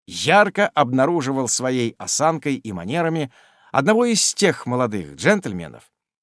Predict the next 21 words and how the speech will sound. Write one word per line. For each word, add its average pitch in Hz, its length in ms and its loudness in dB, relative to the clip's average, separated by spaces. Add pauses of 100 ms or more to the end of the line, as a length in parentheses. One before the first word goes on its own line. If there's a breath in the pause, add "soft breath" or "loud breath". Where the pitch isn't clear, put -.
которые 160 420 2
курят 190 400 -2
на 131 120 0
улицах 151 460 -2
днём 143 360 -2 (180)
и 147 80 -2
бушуют 139 520 -2
на 139 100 -4
них 135 200 -6
ночью, - 440 -8 (480)
которые 196 400 0
при 226 160 -2
всяком 175 760 4
удобном 123 560 2
случае — 101 760 -6 (360)
заключают 156 760 0
дружественные 117 680 -4
союзы 113 640 -4 (200 soft breath)
с - 160 -6
трактирными 139 680 -2
служителями 113 840 -6